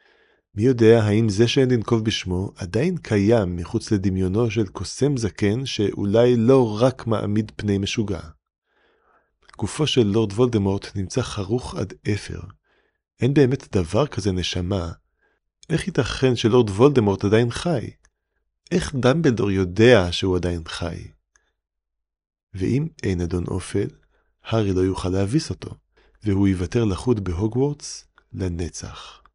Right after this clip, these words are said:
אולי הוא יוכל להימלט בצורה חוקית אחרי שיסיים ללמוד, בעוד שש שנים, ארבעה חודשים ושלושה שבועות מעכשיו. זה לא פרק זמן עד כדי כך ארוך בהשוואה לפרקי זמן,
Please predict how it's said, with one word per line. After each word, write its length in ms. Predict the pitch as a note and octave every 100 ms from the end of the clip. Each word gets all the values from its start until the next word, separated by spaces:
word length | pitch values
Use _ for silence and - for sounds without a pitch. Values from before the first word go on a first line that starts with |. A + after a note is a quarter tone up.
| _ _ _ _ _ _ _ _ _ -
אולי 380 | G2 A2 A#2+
הוא 120 | F#2 G2
יוכל 280 | F#2+ A2+
להימלט 440 | A2 G2+ F#2+ A#2 A#2
בצורה 300 | G#2 G#2 G2+
חוקית 480 | - A2+ G3 D3+ A2+
אחרי 300 | - G#2+ G#2+
שיסיים 460 | A2+ G2+ G#2 G2+
ללמוד, 420 | A2 C3 C#3 D#2+ - _ _
בעוד 280 | G#2 G2+ F#2
שש 300 | - B2+ B2
שנים, 360 | D3+ A2+ G#2+ A2
ארבעה 340 | F#2 F#2+ A2
חודשים 580 | - A#2 G#2+ - F#2+ G2+
ושלושה 400 | - - - A2+
שבועות 600 | A2+ F#2+ G2 - G2+ -
מעכשיו. 460 | F2+ - - E2+ - _ _ _ _ _ _ _ _ -
זה 120 | B2
לא 140 | F#3
פרק 260 | F#3+ D3 -
זמן 300 | A2 A2 G#2+ - _
עד 200 | - B2
כדי 240 | A#2+ F#2+ F2+
כך 240 | F#2 -
ארוך 380 | F#2+ A#2+ F2 -
בהשוואה 400 | F#2 F2 G#2 F#2+
לפרקי 440 | F#2+ - F2+ F#2
זמן, 420 | E2+ G2+ A#2 F#2+